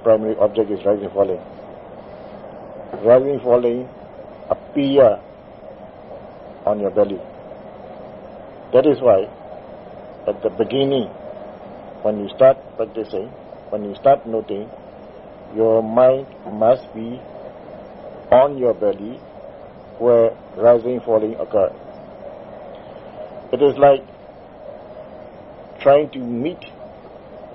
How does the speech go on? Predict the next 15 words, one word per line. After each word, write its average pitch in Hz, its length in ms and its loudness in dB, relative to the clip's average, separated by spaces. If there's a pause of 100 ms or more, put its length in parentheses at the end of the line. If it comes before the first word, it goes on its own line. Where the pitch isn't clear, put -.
(840)
a 107 60 0
guest 131 340 4 (400)
who 110 100 -2
is 107 80 -4
coming 117 380 0
to 101 100 -6
visit 101 320 -8
you. 95 160 -10 (2250)
You 117 140 -4
must 139 340 4 (960)
go 156 140 6
to 151 180 0
the 120 140 -2
place 117 340 -4 (720)
where 123 340 6